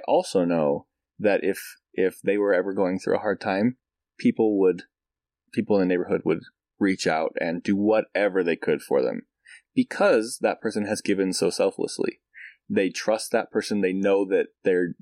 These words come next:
genuine, and, and it, it gets paid back, right? Even if that's not what the person was looking for. They weren't, uh, nice and genuine and, and helpful to other people, thinking one day, like, this is gonna come back to me and, and I'm gonna,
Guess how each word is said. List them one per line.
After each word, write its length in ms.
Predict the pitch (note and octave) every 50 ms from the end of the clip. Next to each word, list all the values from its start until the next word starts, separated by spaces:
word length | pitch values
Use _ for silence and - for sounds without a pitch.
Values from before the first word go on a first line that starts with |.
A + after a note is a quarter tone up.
| G2
genuine, 520 | - - G#2 G2 G2+ G2 G2 G2 F#2+ F#2+ F#2
and, 240 | F2+ E2+ E2+ D#2+ -
and 240 | - F#2+ G2+ G2 F#2+ - - - - - - - - _ _ _ _ _ _ _ _ _ _ -
it, 180 | - F#2+ - -
it 80 | B2
gets 160 | A#2 B2+ -
paid 260 | - - - G2+ E2+ D#2
back, 220 | E2+ B1 - - - - - _ _ _
right? 280 | - G#2+ F#2+ F#2+ G2 - - - _ _ _ _
Even 280 | D#3 E3+ E3 D#3+ D#3
if 120 | C3+ - -
that's 220 | A2+ F#2+ - -
not 160 | A2 G2 F#2
what 80 | F2+ -
the 80 | -
person 280 | - - F2+ - - D#2
was 100 | D2 D#2+
looking 280 | F#2+ F#2+ - - F2 E2 -
for. 280 | E2 - - - - _ _ _ _ _ _ _ _
They 100 | A2 A2
weren't, 340 | A2 A#2 B2+ B3+ - - - _ _ _ _ -
uh, 40 | - - - - _ _ _ _
nice 360 | - G#2 G#2 G2 F#2+ F#2+ - -
and 100 | G2+ F#2
genuine 360 | G2+ G2 F#2+ F#2 F#2+ F#2+ F#2
and, 200 | F2+ F2 F2 E2 -
and 120 | F2+ -
helpful 260 | - G2 - - G2+
to 60 | F2+
other 140 | D2+ E2 F2
people, 540 | - - G#2+ G2 - - F#2 E2 E2 - - _ -
thinking 480 | F2+ F2+ E2+ - E2+ E2+ E2 E2 E2+ - _ _ _ _
one 220 | - F#2+ F#2 F#2
day, 240 | F#2 F#2 F2 E2 E2
like, 200 | C#2+ D2 D2 - - _ _ -
this 180 | - F2 -
is 100 | E2+ D#2+
gonna 160 | - E2+ D#2+ -
come 160 | - E2+ E2
back 200 | F2 E2+ D#2+ -
to 80 | - F#2+
me 220 | F2+ F2 E2+ E2+
and, 260 | D#2+ D2+ D2 - - -
and 140 | - - E2+
I'm 200 | E2+ E2+ E2 E2+
gonna, 140 | D2+ D2+